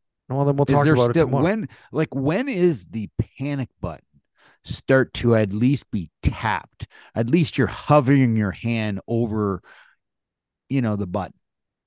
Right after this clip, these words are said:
Speaker 1: I don't, I don't know. For the sake of optimism, not, not tomorrow if they lose tonight. How's that? Just
Speaker 2: Man,
Speaker 1: 'cause
Speaker 2: I
Speaker 1: I,
Speaker 2: think
Speaker 1: I
Speaker 2: this
Speaker 1: can't
Speaker 2: team's far too good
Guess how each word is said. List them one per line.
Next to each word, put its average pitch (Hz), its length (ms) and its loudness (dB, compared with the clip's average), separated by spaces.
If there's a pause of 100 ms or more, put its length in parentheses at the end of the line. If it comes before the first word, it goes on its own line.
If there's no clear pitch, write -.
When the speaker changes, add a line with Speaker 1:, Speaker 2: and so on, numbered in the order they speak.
(280)
Speaker 1:
I 85 140 -2
don't, 71 200 -4 (140)
I 80 100 -8
don't 69 200 -4
know. 65 260 -6 (720)
For 87 60 -8
the 87 100 -6
sake 98 300 -4
of 80 100 -6
optimism, 104 720 -6 (920)
not, 95 340 -4 (140)
not 101 280 -4
tomorrow 78 500 -8
if - 120 -10
they 76 100 -6
lose 69 260 -4
tonight. 62 400 -12
How's 80 260 -4
that? 69 280 -8 (180)
Just 107 180 -4
Speaker 2:
Man, 127 140 0
Speaker 1:
'cause - 80 2
Speaker 2:
I 104 100 4
Speaker 1:
I, 110 40 2
Speaker 2:
think 123 120 0
Speaker 1:
I 113 100 4
Speaker 2:
this 110 100 -6
Speaker 1:
can't 120 180 2
Speaker 2:
team's 113 220 -4
far 139 420 2
too 123 260 -4
good 104 400 -6